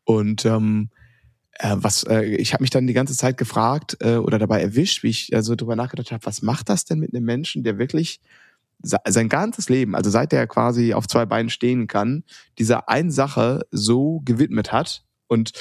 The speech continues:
das ist ja nochmal anders, sag ich jetzt mal, wie bei Profisportlern, wo es dann irgendwann wirklich nicht mehr geht und viel früher vor allem nicht mehr geht. Also sagen wir mal,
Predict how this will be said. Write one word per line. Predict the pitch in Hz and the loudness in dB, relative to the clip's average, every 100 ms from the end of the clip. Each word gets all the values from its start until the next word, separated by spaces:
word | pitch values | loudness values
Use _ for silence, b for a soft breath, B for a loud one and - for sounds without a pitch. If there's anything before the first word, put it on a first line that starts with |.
| B | B
das | - 110 | 0 2
ist | |
ja | 135 | 2
nochmal | 131 120 | 2 0
anders, | 120 156 135 | 2 2 2
sag | 123 | 0
ich | 123 | 2
jetzt | 123 131 | 0 2
mal, | 117 | 2
wie | |
bei | 120 110 | 2 0
Profisportlern, | - 147 131 - 117 135 151 123 | 0 0 0 2 0 2 0 0
wo | |
es | 127 | 2
dann | 123 | 2
irgendwann | 117 127 117 107 | 2 0 0 0
wirklich | 175 - 107 | 0 0 -4
nicht | 104 - | -4 0
mehr | 107 104 | 0 2
geht | 107 131 | 2 2
und | - 107 | 0 0
viel | - 117 | 2 0
früher | - 151 185 110 | 2 2 2 0
vor | - 92 | 0 0
allem | 101 | 2
nicht | 107 - | 2 2
mehr | 104 | 0
geht. | 95 113 - | 2 2 2
Also | 104 | 2
sagen | 113 113 | 2 2
wir | |
mal, | 113 117 | 2 2